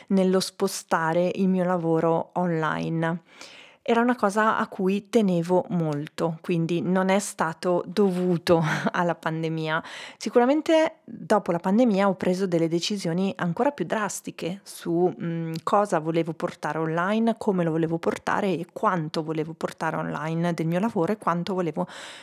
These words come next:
mantenere in presenza. E soprattutto nell'ultimo anno ho fatto delle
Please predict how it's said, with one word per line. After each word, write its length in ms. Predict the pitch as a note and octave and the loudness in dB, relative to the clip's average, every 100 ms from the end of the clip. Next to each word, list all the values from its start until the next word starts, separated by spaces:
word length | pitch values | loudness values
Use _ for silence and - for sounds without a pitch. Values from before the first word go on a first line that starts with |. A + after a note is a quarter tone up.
| - | -2
mantenere 720 | G#3+ A3 B3 G3 E3 E3+ F3+ F#3 | 0 2 0 0 2 2 0 0
in 180 | F3 | -2
presenza. 720 | E3 D#3+ D3+ D#3 D#3 D#3 E3 E3 - _ _ _ _ _ _ - | -2 -6 -4 -4 -4 -2 -2 -2 -10 _ _ _ _ _ _ -2
E 200 | C4 A3 | 0 0
soprattutto 500 | - F#3 F#3 - B3 | -2 -2 -2 -2 -4
nell'ultimo 480 | F3 D#3+ F#3 B3 D4 | -2 -2 -2 0 2
anno 340 | A#3+ E3 F3 F#3+ | 2 2 0 0
ho 160 | A3 | -2
fatto 320 | - E3+ - | -4 -4 -4
delle 340 | F3 E3+ E3 | -2 2 2